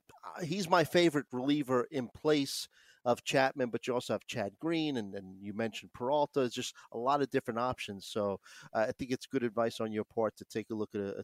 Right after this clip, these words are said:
team schedule, uh, when trying to determine potential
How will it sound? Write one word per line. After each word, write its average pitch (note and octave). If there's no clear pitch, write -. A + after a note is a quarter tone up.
team A2
schedule, G#2
uh, F#2
when F#2
trying A2
to G2+
determine F#2+
potential A#2+